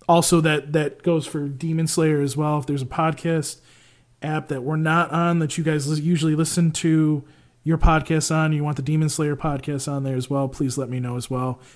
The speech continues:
You can use the same email. Again, it's podcast at toonamifaithful dot com.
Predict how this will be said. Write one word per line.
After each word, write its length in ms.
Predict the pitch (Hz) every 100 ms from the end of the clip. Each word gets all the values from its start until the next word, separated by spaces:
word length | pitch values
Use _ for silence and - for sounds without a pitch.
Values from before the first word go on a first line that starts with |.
| _
You 100 | 156
can 80 | 139
use 200 | 147 135
the 60 | 131
same 320 | - 151 131
email. 400 | 139 139 135 127
Again, 260 | 131 143 131
it's 100 | -
podcast 640 | - 135 131 139 127 127
at 80 | 120
toonamifaithful 540 | 127 117 110 117 107
dot 180 | 101 101
com. 220 | 110 92